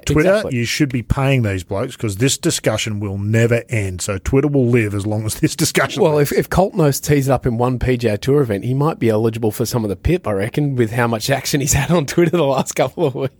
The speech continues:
Speaker 1: Did Scott Force end up going on his, on his radio show? I think he did.
Speaker 2: Yeah, he did.
Speaker 1: I haven't
Speaker 2: I think
Speaker 1: heard it.
Speaker 2: earlier this week. I haven't heard it,
Speaker 1: Haven't
Speaker 2: but I
Speaker 1: heard it.
Speaker 2: believe, yeah, earlier this week. Which, and those are two guys with valid sides to an argument. You know, I, I
Speaker 1: U S Amateur, P G A Tour player. <laughs>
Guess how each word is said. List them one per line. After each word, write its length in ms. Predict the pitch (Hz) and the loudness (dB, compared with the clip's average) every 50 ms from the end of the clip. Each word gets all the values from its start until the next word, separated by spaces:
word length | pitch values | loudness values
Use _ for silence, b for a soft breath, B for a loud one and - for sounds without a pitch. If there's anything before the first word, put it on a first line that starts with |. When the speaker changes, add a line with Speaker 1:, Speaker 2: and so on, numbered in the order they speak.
| - - | -6 -4
Speaker 1:
Did 100 | - 120 | -4 -2
Scott 220 | - - 180 175 | 0 0 0 0
Force 200 | - 185 165 - | 2 0 0 2
end 100 | 170 165 151 | 2 0 0
up 60 | - | 0
going 180 | 135 143 156 160 | 0 0 0 -2
on 40 | 156 | -4
his, 80 | 139 - - - - | -4 -6 -6 -6 -2
on 120 | 135 127 | -2 0
his 320 | 127 120 110 - - - | 0 -2 -4 -6 -8 -2
radio 240 | - 120 139 147 147 | 0 2 2 2 2
show? 140 | - - - | 0 -2 -4
I 20 | |
think 140 | 170 135 101 | -4 -4 -6
he 80 | 92 90 | -6 -4
did. 140 | - - 151 | -2 2 2
Speaker 2:
Yeah, 60 | 151 151 | 2 2
he 100 | 151 135 | 2 2
did. 140 | 147 151 | 2 2
Speaker 1:
I 40 | 127 131 | 2 2
haven't 160 | 117 120 107 | 2 4 4
Speaker 2:
I 20 | |
think 160 | 123 120 110 | 4 2 2
Speaker 1:
heard 100 | - - | 2 2
it. 40 | 110 | 2
Speaker 2:
earlier 200 | 147 143 143 127 113 | 2 4 2 2 -2
this 140 | 107 - | -2 0
week. 100 | 139 123 | 0 2
I 60 | 113 113 | 2 2
haven't 200 | 113 110 110 107 | 2 0 -2 -4
heard 180 | 104 107 104 | -2 -2 -2
it, 20 | 104 | -2
Speaker 1:
Haven't 120 | 101 104 | 0 0
Speaker 2:
but 20 | 113 | 0
I 20 | 113 | 0
Speaker 1:
heard 60 | 104 | 2
it. 20 | 110 | 2
Speaker 2:
believe, 280 | 117 113 104 98 104 | 0 0 0 -2 -4
yeah, 160 | 107 101 95 - | -4 -4 -4 -4
earlier 240 | - 107 104 95 92 | -6 -6 -6 -6 -8
this 180 | 101 101 - - | -8 -10 -8 -8
week. 160 | 120 104 - _ _ _ _ | -8 -8 -10 _ _ _ _
Which, 240 | - 165 165 - - - | -2 -2 -2 -2 -2 0
and 180 | 190 185 190 185 - B B B B B B | 0 0 -2 -4 -8 B B B B B B
those 200 | 214 220 190 185 | 2 2 2 0
are 40 | |
two 200 | 175 - - 175 | 0 0 0 2
guys 260 | 165 165 180 185 151 139 | 2 2 2 2 2 2
with 320 | 151 151 143 120 127 - | 0 0 -2 -4 -8 -12
valid 560 | - 117 131 131 143 151 156 151 143 135 135 - _ _ - | -4 -2 0 0 2 2 2 2 0 -2 -4 -12 _ _ -8
sides 360 | - - 143 151 156 143 - | -4 -2 0 0 0 0 0
to 100 | - 143 | 0 0
an 60 | 135 | 0
argument. 380 | 135 156 208 220 - 127 - - - | 0 -2 -2 -4 -6 -8 -10 -10 -12
You 120 | 165 143 | -8 -6
know, 140 | 151 151 143 | -4 0 2
I, 80 | 127 139 147 139 131 - 120 | 2 2 2 0 0 2 2
I 40 | |
Speaker 1:
U 80 | 117 110 | 2 2
S 140 | 107 - 117 | 2 2 0
Amateur, 280 | 110 113 113 117 117 | 0 2 2 2 2
P 220 | 101 - - 113 113 | 2 2 0 0 2
G 80 | 117 | 2
A 100 | 117 110 | 2 2
Tour 240 | 104 - 117 117 113 | 2 2 0 0 0
player. 380 | - 120 117 117 117 117 120 104 82 | 0 0 0 0 0 0 -2 -4 -8
<laughs> 60 | 87 | -12